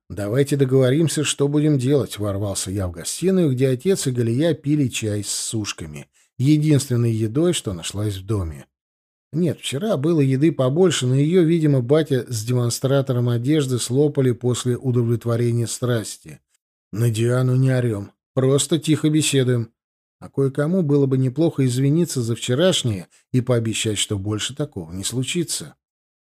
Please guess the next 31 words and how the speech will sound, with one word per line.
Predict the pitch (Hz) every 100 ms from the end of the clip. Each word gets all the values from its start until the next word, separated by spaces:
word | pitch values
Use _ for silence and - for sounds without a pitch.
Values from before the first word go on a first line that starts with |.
| _ _
Отец, | - 80 - 101 -
когда | 123 117 120
Диана | 127 131 131
вошла, | 127 120 127 151 151
искренне | 151 196 - 110 85 78
пытался | - 87 110 107 -
не | 135 131
злиться | 143 226 220 185
и |
не | 180 180
орать, | 175 135 90 - -
но | 165 185
надолго | 175 156 180 170 147
его | 147 147
не | 139
хватило, | 139 135 127 135 113 85
все | - 113
же | 110 117
не | 120
удержался. | 117 117 113 113 117 98 - - 76 _ _ _
Начался | 120 120 113 131
поток | 113 110 113 101
слов | - 147 165 -
про | 120 110
ответственность, | 95 104 170 170 156 - 139 135 127 - _ _ -
про | 127
то, | 147 202
что | - 104
она | 85
всех | - 92 -
напугала. | 90 101 101 160 180 160 135